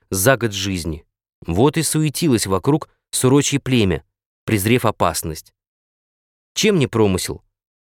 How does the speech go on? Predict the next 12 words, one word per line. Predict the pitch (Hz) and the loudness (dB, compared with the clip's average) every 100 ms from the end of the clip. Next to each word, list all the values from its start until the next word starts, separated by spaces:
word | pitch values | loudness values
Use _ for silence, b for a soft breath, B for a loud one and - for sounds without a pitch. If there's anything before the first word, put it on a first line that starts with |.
| _ _ | _ _
Поскольку | - - 160 156 147 | -4 0 2 2 0
всему | - 143 151 | 0 0 2
ведь | 127 | 0
свой | - 165 165 | 0 2 2
час. | - 92 - - _ _ _ _ _ _ _ - | 2 0 -2 -10 _ _ _ _ _ _ _ -4
А | 98 | -2
зимой | 87 95 160 | 0 2 2
сурков | - 113 131 139 | 0 -2 0 0
не | 156 | 2
добудешь, | 156 110 113 127 - _ _ _ | 0 0 -2 -4 -6 _ _ _
их | 120 - | -8 -4
нет. | 98 92 85 | 0 0 -2